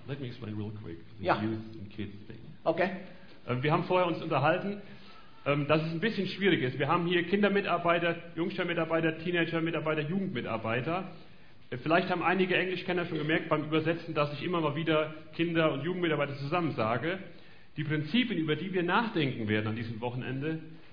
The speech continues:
Speaker 1: ähm, lassen sich anwenden auf alle diese Bereiche. Wenn ich also zu oft Jugendmitarbeiter sage, äh, beim Übersetzen, oder wenn er das häufiger sagt, ist uns beiden wichtig, dass, dass euch klar ist,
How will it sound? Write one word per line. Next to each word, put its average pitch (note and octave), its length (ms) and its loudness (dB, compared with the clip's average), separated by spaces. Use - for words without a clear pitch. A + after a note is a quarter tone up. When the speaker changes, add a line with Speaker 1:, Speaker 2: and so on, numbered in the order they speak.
Speaker 1:
ähm, C#3 380 0
lassen F#3+ 280 2
sich E3 220 0
anwenden E3 380 0
auf D#3 120 0
alle F#3 220 4
diese D#3 240 0
Bereiche. A2+ 600 2
Wenn D#3+ 180 4
ich F#3 200 2
also C3+ 320 0
zu - 180 -4
oft G#3 240 4
Jugendmitarbeiter A#2+ 680 0
sage, G#2+ 460 0
äh, C3+ 120 2
beim D3 200 4
Übersetzen, D3 760 0
oder C#3+ 160 2
wenn D#3 140 4
er G#3+ 140 2
das F3 120 4
häufiger C3 360 -2
sagt, C3 340 0
ist - 80 -6
uns G3+ 240 -4
beiden E3+ 360 4
wichtig, G#3 380 2
dass, D3 160 4
dass C#3+ 220 0
euch A3 260 0
klar D#3 240 4
ist, F3+ 120 0